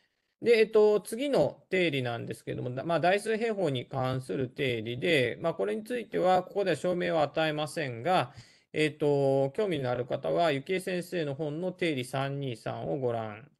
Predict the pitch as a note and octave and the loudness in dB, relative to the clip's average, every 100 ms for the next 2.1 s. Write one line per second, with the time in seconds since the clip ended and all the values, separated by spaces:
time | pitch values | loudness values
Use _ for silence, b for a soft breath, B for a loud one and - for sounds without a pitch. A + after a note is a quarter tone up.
0 | - C3 A#2 C#3 D#3 D3 A#2+ B2 - - | -8 -4 -2 -2 0 0 -2 -8 -12 -12
1 | - - _ B B B B B B - | -14 -14 _ B B B B B B 0
2 | D#3 | 4